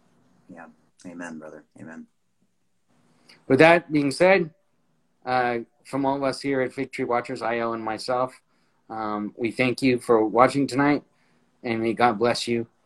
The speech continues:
Speaker 2: richly, and may you grow in your knowledge and in your love of Jesus Christ. May his grace shine upon you brightly. Good night, everyone.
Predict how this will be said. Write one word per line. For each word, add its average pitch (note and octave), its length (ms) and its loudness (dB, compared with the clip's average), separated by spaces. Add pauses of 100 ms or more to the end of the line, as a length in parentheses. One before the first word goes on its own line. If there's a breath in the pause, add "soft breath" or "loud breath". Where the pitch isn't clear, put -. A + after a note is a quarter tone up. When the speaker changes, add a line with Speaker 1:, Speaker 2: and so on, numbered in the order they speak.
Speaker 2:
richly, G#2 440 0 (400)
and G#2 140 -2
may A2 100 0
you G#2+ 160 0
grow G#2 380 2
in - 760 -6
your A2 120 -2
knowledge C3+ 580 4
and C#3 180 6
in C3 120 6
your A2 160 2
love G2+ 380 -2 (100)
of G#2 120 -10
Jesus F#2+ 340 -2
Christ. - 440 -8 (240)
May G#2 120 0
his G2+ 140 -2
grace A2 360 4
shine G#2 340 -2
upon F#2+ 320 -4
you F2+ 80 0
brightly. - 480 -8 (240)
Good B2 80 4
night, B2 180 6
everyone. F#2+ 400 0